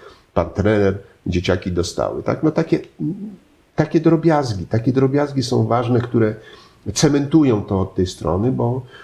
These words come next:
nie we wszystkich domach się, e, przelewa, nie we wszystkich domach jest trudno, a nie może być takiej tej oczywistej stygmatyzacji. Więc gdybym był tym miliarderem, to znalazłbym taki pomysł, żeby po prostu to w dużych ilościach było produkowane, żeby dostawali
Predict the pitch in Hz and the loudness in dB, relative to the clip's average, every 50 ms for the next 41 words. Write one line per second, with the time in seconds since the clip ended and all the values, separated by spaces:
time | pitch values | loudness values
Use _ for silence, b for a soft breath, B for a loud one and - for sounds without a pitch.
0 | B B B - 98 101 107 113 117 123 135 135 - 147 139 - - 101 101 98 | B B B -2 0 2 4 4 4 4 4 2 0 -2 -2 0 0 0 2 2
1 | 98 95 92 85 82 - - 101 92 92 92 95 95 92 - - 95 92 92 90 | 2 2 2 0 -2 0 0 2 2 2 2 2 0 0 0 0 0 2 2 2
2 | 92 90 90 90 - - - 107 92 87 87 87 92 95 107 113 113 107 101 101 | 2 2 0 -2 -2 0 0 2 2 2 0 0 0 0 0 0 0 0 -2 -2
3 | 98 - - 120 - - 110 101 98 98 95 98 101 98 95 - 95 - - - | -4 -2 -4 -4 -2 0 0 0 0 0 0 0 0 -2 -2 -4 -4 -4 -2 -2
4 | 104 95 90 87 90 104 123 127 - 110 110 113 117 B B B B B 107 107 | 0 0 0 0 0 -2 -2 0 0 0 -2 -2 -2 B B B B B 2 2
5 | 107 117 123 131 131 117 113 - - 110 101 - 110 98 - 104 101 - - 117 | 4 4 4 2 2 0 0 -2 -4 -4 0 0 0 2 2 0 0 0 -4 -4
6 | - - 104 107 - - 98 - - 98 95 87 85 - - 78 80 - - 87 | -2 -2 -2 -2 -2 -2 -2 -2 -2 -4 -4 -4 -4 -4 -6 -6 -6 -6 -10 -10
7 | 87 90 90 98 101 - 123 151 170 170 156 131 113 113 120 120 117 110 107 101 | -10 -8 -8 -8 -4 0 2 4 4 4 2 2 2 0 0 2 0 0 0 0
8 | 101 95 85 73 78 - - - 147 156 147 165 - - 139 123 123 147 160 165 | 0 0 -2 -2 -4 -4 -6 -4 -2 -2 -2 -2 -2 -2 -2 0 2 2 4 4
9 | 147 123 120 113 107 - 117 117 - - - 107 101 107 117 147 190 196 - - | 2 2 0 -2 0 -2 -4 -4 -6 -10 -6 -6 -6 -4 -2 -2 -4 -4 -6 -14
10 | b b b b b b - 127 160 160 160 143 139 - 131 139 - - 135 131 | b b b b b b 2 2 2 4 2 0 0 2 0 0 0 -2 -4 -2
11 | - 127 123 123 120 117 117 117 B B B B B B B B B _ - 98 | 0 0 0 2 2 0 -2 -4 B B B B B B B B B _ -8 -2
12 | 98 101 135 147 135 123 113 120 110 101 107 113 117 117 - 95 90 87 90 92 | 2 4 4 4 4 2 0 2 2 4 4 4 2 0 0 -2 -2 0 2 2
13 | 92 87 - - 113 117 113 110 98 - 98 90 87 104 110 107 104 101 95 90 | 2 2 2 2 0 0 0 -2 -2 -2 -2 0 0 0 0 0 0 -2 -2 -2
14 | 82 87 80 98 101 - - - 98 92 92 101 104 107 104 101 101 101 | -2 -2 0 0 0 0 0 -2 -2 0 2 2 2 2 2 0 -2 -4